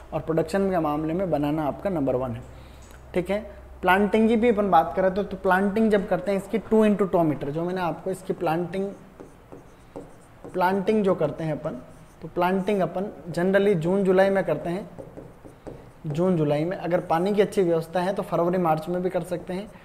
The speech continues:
डिस्टेंस रखते हैं अपन टू into टू मीटर, टू into टू मीटर जो है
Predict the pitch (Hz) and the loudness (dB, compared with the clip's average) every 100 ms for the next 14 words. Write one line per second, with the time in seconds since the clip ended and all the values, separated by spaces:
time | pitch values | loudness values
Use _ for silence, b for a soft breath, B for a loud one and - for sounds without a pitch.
0 | B - 175 170 220 226 220 175 175 190 | B -4 -2 0 0 0 0 -2 0 -2
1 | 160 196 190 208 196 170 180 180 165 135 | 0 -4 -2 0 2 2 -2 -2 0 0
2 | 117 - - - - - - - - - | -2 -10 -14 -20 -20 -18 -18 -18 -20 -20
3 | - - - - - - - 202 220 170 | -20 -20 -20 -20 -20 -20 -2 0 0 -2
4 | 156 170 208 - - - - 214 196 170 | -2 -2 -4 -8 -16 -18 0 2 2 2
5 | 180 165 156 160 | 0 2 2 0